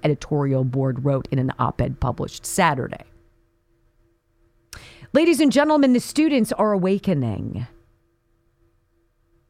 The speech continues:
We might look at them as being just a brainwashed group of indoctrinated youngsters. They are not. They see double standards. They know right from wrong.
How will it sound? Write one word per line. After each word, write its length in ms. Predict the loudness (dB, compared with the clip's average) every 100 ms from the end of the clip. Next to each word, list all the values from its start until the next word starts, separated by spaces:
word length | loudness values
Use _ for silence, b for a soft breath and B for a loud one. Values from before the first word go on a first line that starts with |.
| _ 4
We 140 | 4
might 180 | 4 2
look 140 | 2
at 80 | 2
them 160 | 2 2
as 160 | 0
being 320 | 2 2 2
just 260 | 0 0 0
a 60 | -4
brainwashed 1080 | 0 0 2 2 2 2 2 0 -4 -6
group 460 | -6 -2 0 0 0
of 400 | 0 -2 -8 -14 _ _
indoctrinated 1300 | 2 4 4 4 2 0 -4 -2 0 0 0 0 0
youngsters. 840 | 0 0 -2 -4 -10 -12 -14 -16 -8
They 160 | -6 -4
are 220 | -4 -4
not. 440 | -4 -6 -10 -18 _ _ _ _ _
They 120 | -2 0
see 200 | 0 0
double 280 | 0 -4
standards. 640 | -12 -10 -10 -12 -16 -16 -6
They 160 | -2
know 220 | 0 0 -2
right 300 | -2 -4 -8 B B B
from 340 | -8 -4 -2 -2
wrong. 640 | -2 -2 -4 -8 -12